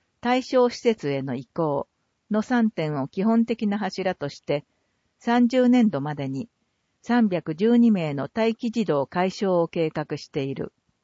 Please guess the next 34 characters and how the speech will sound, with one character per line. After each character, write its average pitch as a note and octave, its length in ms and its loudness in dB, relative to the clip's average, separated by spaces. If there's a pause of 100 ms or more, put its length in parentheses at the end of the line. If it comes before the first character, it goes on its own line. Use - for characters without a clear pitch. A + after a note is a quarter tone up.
(1080)
質 - 320 0
問。 G3+ 340 2 (760)
東 C4 220 6
京 B3+ 220 2
都 E3 140 -2
の D3 100 -4
助 D3 200 -4
成 G3 240 -4
金 F3+ 320 -2
を E3+ 60 -4
活 E3+ 340 -8
用 E3 180 2
し - 100 -12
た - 280 -2 (120)
通 A#3+ 220 0
学 A#3+ 280 0
路 F3 120 2
の C3+ 140 -2
防 F3 220 0
犯 G#3 240 -2
カ G#3+ 120 -2
メ E3+ 140 -2
ラ C3 120 -6
設 C3+ 300 -8
置 - 140 -14
と - 240 -2 (160)
今 G#3+ 260 4
後 A3 100 4
の G3 140 2
計 F3+ 240 -2
画 D#3+ 300 -6
は。 C3+ 200 -2 (1400)
市 - 120 -16
長。 F#3+ 460 2